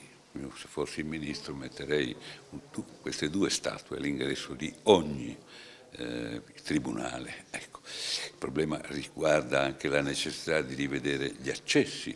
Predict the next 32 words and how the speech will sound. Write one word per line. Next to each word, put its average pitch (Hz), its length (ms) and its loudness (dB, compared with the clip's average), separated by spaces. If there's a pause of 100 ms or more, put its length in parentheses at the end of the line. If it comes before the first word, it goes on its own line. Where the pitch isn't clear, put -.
(100)
alla 64 240 -4
giustizia, - 680 -10 (260)
le - 80 -20
modalità, - 680 -6 (340)
di 90 120 0
rivedere 90 420 4
soprattutto 95 480 -6
l'organizzazione 78 880 4
della 82 220 2
giustizia, 82 520 -2 (440)
e 80 160 2
non 95 280 6
vorrei 95 560 6
che - 180 -2
il 76 220 2
fascino 98 600 2
della 71 240 0
digitalizzazione, 65 1300 -6 (880)
che - 100 -10
poi - 200 -4
serve - 320 -2
moltissimo 78 580 4
per 65 180 0
certi - 300 -2
aspetti, - 500 -6
e - 120 0
soprattutto 107 500 -2
il 92 80 2
fascino 104 480 6
di 85 80 0
un'intelligenza 87 760 0
artificiale 80 800 -2